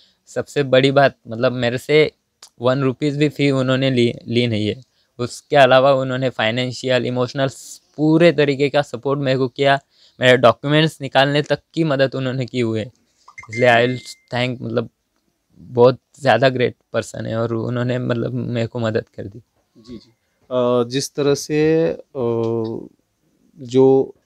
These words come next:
Speaker 2: यूनिवर्सल, जू-, शिव साई यूनिवर्सल जूनियर कॉलेज है, उसके, अ, विषय को लेकर, अ, प्रफुल्ल जो है यहाँ पर पूरी तरह से भावुक हुआ है, क्योंकि यहाँ पर जो है ना ही इससे एक रुपये की फीस ली गई है,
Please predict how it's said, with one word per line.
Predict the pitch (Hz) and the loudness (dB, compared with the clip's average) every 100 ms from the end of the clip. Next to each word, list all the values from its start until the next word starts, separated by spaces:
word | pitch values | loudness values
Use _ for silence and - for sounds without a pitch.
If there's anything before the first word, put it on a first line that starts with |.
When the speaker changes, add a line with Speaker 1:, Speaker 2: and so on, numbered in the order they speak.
| - - | -16 -4
Speaker 2:
यूनिवर्सल, | 127 131 143 131 - 135 135 123 113 | 0 2 0 -2 -4 0 2 2 0
जू-, | 123 139 | -6 -6
शिव | 117 - 139 | -8 -6 -8
साई | - 123 | -4 -2
यूनिवर्सल | 123 123 123 110 127 | 0 0 -2 -4 -10
जूनियर | 113 117 120 | -4 -2 -2
कॉलेज | - 113 120 117 | -4 -2 -2 -2
है, | 92 117 - _ _ _ _ _ | -4 -8 -8 _ _ _ _ _
उसके, | 139 131 - - 170 180 | 0 0 -2 0 2 4
अ, | 185 - _ _ - 135 127 127 123 139 | 2 -6 _ _ -4 0 0 0 -2 -6
विषय | 131 151 143 | -4 -2 -2
को | 135 | -2
लेकर, | 127 - 135 135 | -2 -2 0 2
अ, | 135 135 - 131 117 - _ - | 2 0 -4 -4 -4 -10 _ -10
प्रफुल्ल | 127 - 131 | -6 -2 -2
जो | 127 123 | 0 0
है | 123 | -2
यहाँ | 120 | -4
पर | 107 127 | -6 -8
पूरी | 120 120 | -8 -10
तरह | 120 117 | -8 -8
से | 127 | -8
भावुक | 101 113 135 139 | -2 0 0 0
हुआ | 135 | -2
है, | 117 123 | 0 -4
क्योंकि | 120 139 131 160 165 _ _ _ _ _ - | -2 -6 -2 0 0 _ _ _ _ _ -10
यहाँ | 123 127 135 151 | 2 4 4 2
पर | 165 156 | 2 2
जो | 143 123 | 2 2
है | 127 160 _ _ _ _ _ _ _ _ - | 0 -4 _ _ _ _ _ _ _ _ -4
ना | 135 | 2
ही | 165 180 | 4 4
इससे | - 165 165 156 | 0 0 2 2
एक | 143 | 0
रुपये | 139 147 | -2 -2
की | 139 | -4
फीस | 143 131 139 | -6 -4 -2
ली | 147 156 | 2 2
गई | 147 160 | 2 2
है, | 156 | 2